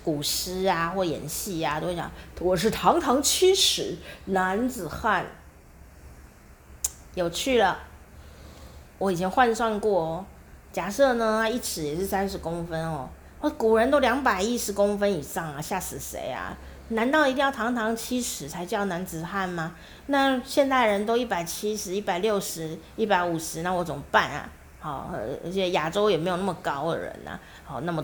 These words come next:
多，讲的那么高都打N B A了啦，哦，怎么办？我们不是男子汉嘛？哎，就有趣了。七尺，首先呢，它后来变成一种男儿的代称，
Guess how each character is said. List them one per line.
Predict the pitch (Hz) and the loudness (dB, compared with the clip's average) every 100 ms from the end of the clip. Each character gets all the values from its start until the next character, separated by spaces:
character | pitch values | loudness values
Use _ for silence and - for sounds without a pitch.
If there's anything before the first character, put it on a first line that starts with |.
| - | 0
多， | 175 160 147 | 2 2 0
讲 | 160 143 139 | -2 -4 -4
的 | 165 175 - | -4 -4 -4
那 | 214 | 2
么 | 202 | 2
高 | 165 196 | 4 4
都 | 196 202 | 4 2
打 | 139 135 | 0 0
N | 190 | 0
B | 190 180 | 0 0
A | 170 170 | 2 2
了 | 151 | 0
啦， | 85 - - - - | -2 -8 -12 -20 -14
哦， | 170 147 | -12 -12
怎 | - 151 | -10 -6
么 | |
办？ | 151 226 185 | 4 4 4
我 | 151 | 0
们 | 156 160 | -4 -6
不 | 170 | -8
是 | 170 226 | -6 -2
男 | 175 170 | -2 -4
子 | 160 | -8
汉 | 147 - 202 175 | -10 -6 -4 -4
嘛？ | 147 123 - - - - - - - - - - - - - - - | -6 -10 -12 -18 -20 -20 -20 -20 -20 -20 -20 -20 -20 -20 -20 -14 -4
哎， | 151 165 214 220 | 0 4 2 2
就 | 190 | 0
有 | - - | 0 -2
趣 | - - 160 - | -6 -6 -8 -8
了。 | - 214 - - - - | -12 -12 -16 -20 -14 -2
七 | - - 320 320 | 2 4 6 4
尺， | 320 - - - 92 64 - - - - - - - | 2 -4 -6 -6 -8 -12 -16 -20 -20 -20 -20 -20 -14
首 | - 139 | -6 -4
先 | 151 226 233 | 0 2 4
呢， | 208 | 2
它 | 220 233 | 0 0
后 | 285 233 | 4 4
来 | 170 | 4
变 | 208 196 | 0 -2
成 | 170 | -2
一 | 160 | -4
种 | 170 135 | -4 -4
男 | 170 160 208 240 | -4 -2 -2 -4
儿 | - 165 160 170 | -2 0 0 -2
的 | 170 | -4
代 | 233 196 | -2 -2
称， | - 190 180 196 | -2 -4 -4 -6